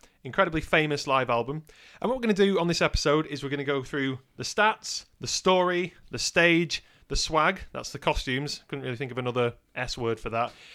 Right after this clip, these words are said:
and then the set, all the songs that are played in the album. So we're not gonna go track by track necessarily, but we're gonna give some highlights and really discuss all the key aspects of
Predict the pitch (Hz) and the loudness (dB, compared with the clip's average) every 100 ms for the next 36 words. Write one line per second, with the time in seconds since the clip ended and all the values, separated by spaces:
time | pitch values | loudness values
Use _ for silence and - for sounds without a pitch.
0 | - - 185 185 165 147 147 143 135 - | -8 2 4 4 0 4 6 4 -2 0
1 | 120 113 - - 139 135 - 127 123 131 | -2 -2 -8 -6 -4 -2 -2 -2 -2 -4
2 | 117 123 - 127 117 113 - - _ - | -2 -2 -2 0 -2 -4 -10 -20 _ -8
3 | 135 127 123 120 117 113 - 135 127 - | -4 0 2 2 0 -4 2 2 2 -6
4 | - - - 247 233 196 180 180 165 - | -20 -8 -2 0 2 0 2 4 2 4
5 | 170 156 156 - 170 147 - 156 165 160 | 2 4 0 2 0 -2 -8 -2 2 4
6 | 151 147 147 139 147 139 143 147 123 156 | 2 0 -2 -2 -4 -2 -4 -4 -2 0
7 | 151 151 147 - - - _ _ - 143 | 2 2 0 -2 -10 -12 _ _ -8 -4
8 | 165 208 180 - 165 - - - _ _ | 0 0 0 0 0 0 -2 -8 _ _
9 | _ - 226 190 - 165 147 - 131 - | _ 4 4 4 2 2 2 0 -2 -4
10 | - 131 117 | -4 -2 -2